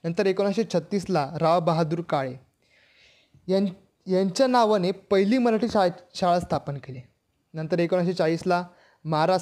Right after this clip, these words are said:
सयाजीराव गायकवाड फ्री अँड रेसिडेन्शियल हाऊस हायस्कूल, म्हणजे याच्यामध्ये कमवा आणि शिका याच्या नावाने त्यांनी ती हायस्कूल चालू केलं.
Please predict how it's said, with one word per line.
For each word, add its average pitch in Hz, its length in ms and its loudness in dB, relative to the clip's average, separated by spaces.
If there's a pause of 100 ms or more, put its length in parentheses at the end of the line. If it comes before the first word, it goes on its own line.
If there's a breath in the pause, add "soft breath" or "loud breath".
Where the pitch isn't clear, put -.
सयाजीराव 170 460 2
गायकवाड 151 500 -2 (460)
फ्री 233 220 0 (120)
अँड 208 260 2 (260)
रेसिडेन्शियल 220 800 0 (240)
हाऊस 196 220 2 (920)
हायस्कूल, 185 460 0 (1080)
म्हणजे 180 340 0
याच्यामध्ये 247 360 2 (140)
कमवा 220 400 2 (280)
आणि 233 180 0
शिका 151 400 -2 (760)
याच्या 175 260 -2
नावाने 175 340 -2
त्यांनी 170 280 -4
ती 170 280 -6 (280)
हायस्कूल 160 340 -4
चालू 147 280 -2
केलं. 151 220 -8